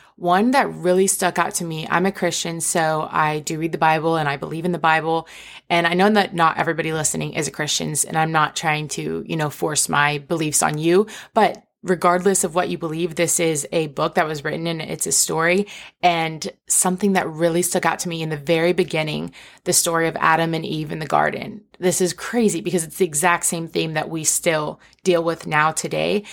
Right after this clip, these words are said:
And it talked about how God in the garden, he placed them and he gave them all the fruit, everything to eat and explore. And he said, "Go and do anything you want, eat anything you want, like, just go enjoy this beautiful garden. Just don't eat this one fruit," right?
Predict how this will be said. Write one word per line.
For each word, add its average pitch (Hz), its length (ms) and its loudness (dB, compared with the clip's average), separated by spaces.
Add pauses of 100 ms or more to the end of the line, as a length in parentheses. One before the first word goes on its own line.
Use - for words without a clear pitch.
(320)
And 175 280 2
it 180 80 -2
talked 185 240 0
about 180 240 2
how 190 180 2
God 160 380 4
in 175 100 -2
the 180 80 2
garden, 156 380 2
he 151 100 -6
placed 156 380 -4
them 156 240 -4 (100)
and 160 240 -2
he 151 140 -8
gave 160 180 -2
them 160 240 -6
all 180 180 6
the 190 80 4
fruit, 170 520 0 (360)
everything 180 420 2
to 202 200 -6
eat 165 260 -4
and 170 80 -2
explore. 165 640 2 (240)
And 165 140 -2
he 160 80 0
said, 156 260 -2
"Go 175 280 4
and 170 180 -2
do 156 320 -6 (140)
anything 208 340 4
you 196 80 6
want, 175 240 2
eat 190 160 2
anything 185 340 0
you 175 140 0
want, 170 300 0 (400)
like, 156 160 -2 (480)
just - 280 0
go 196 160 4
enjoy 180 360 2
this 165 160 -4
beautiful 170 380 -4
garden. 160 400 -2
Just - 300 -2
don't 190 360 0
eat 175 220 -4
this - 220 -2
one 151 240 -6
fruit," - 500 -14
right? 160 380 0